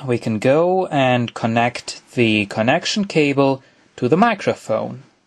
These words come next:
And as you see, the wire is now connected to the microphone.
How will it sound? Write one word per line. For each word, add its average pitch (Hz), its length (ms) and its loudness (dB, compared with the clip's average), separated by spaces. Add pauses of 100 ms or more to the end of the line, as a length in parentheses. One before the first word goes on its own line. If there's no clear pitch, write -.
(1200)
And 240 320 4
as 180 220 0
you 127 80 4
see, 220 520 2 (440)
the 120 100 0
wire 165 460 4
is 120 240 -4
now 123 260 2
connected 110 580 0 (180)
to 95 260 -6
the 113 320 2
microphone. 104 1040 -6